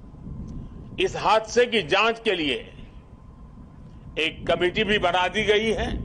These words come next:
मैं देश के लोगों को आश्वस्त करता हूं कि राहत और बचाव के कार्यों में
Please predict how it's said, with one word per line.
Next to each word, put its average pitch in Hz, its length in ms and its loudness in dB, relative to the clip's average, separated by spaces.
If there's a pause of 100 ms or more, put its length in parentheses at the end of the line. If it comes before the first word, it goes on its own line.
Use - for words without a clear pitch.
(1500)
मैं 175 220 0
देश 240 300 8
के 220 140 4
लोगों 208 360 6
को 220 80 4
आश्वस्त 220 600 4
करता 208 300 4
हूं 240 220 2 (1300)
कि 175 160 4
राहत 202 460 4
और 185 140 4
बचाव 196 400 4
के 185 180 2
कार्यों 180 420 4
में 151 300 -2